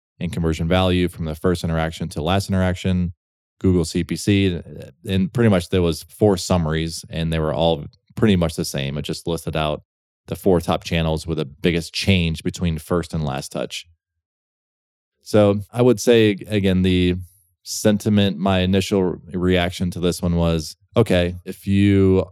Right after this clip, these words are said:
are not experienced with looking and analyzing the multi-channel funnel report in G A,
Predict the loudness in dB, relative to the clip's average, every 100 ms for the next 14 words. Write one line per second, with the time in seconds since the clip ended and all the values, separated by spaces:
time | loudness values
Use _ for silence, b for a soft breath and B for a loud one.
0 | _ -4 0 0 0 -2 -6 _ -14 -12
1 | -10 -8 0 4 4 4 0 -2 -2 2
2 | 2 2 -2 -2 -4 -6 -6 -2 -2 0
3 | 0 0 0 2 2 0 -2 -4 -2 -2
4 | -2 -2 0 -2 -2 -2 -2 -4 0 0
5 | 0